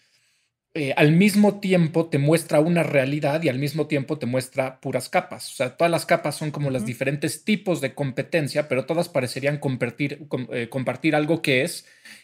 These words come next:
Speaker 1: el, el establecer jerarquías, eh, luego lo hablaremos, rankings, este, quién ganó, quién perdió,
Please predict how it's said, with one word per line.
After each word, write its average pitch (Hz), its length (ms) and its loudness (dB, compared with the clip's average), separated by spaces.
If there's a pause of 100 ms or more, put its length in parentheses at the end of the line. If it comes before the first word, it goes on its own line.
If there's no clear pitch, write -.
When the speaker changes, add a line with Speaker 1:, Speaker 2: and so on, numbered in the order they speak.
(160)
Speaker 1:
el, 131 280 0
el 131 280 0
establecer 131 600 -2
jerarquías, 127 960 -2
eh, 123 480 0
luego 147 300 0
lo 143 80 2
hablaremos, 127 440 0
rankings, 147 720 0
este, 120 320 -8
quién 156 220 -2
ganó, 151 420 -2
quién 156 220 -2
perdió, 147 520 2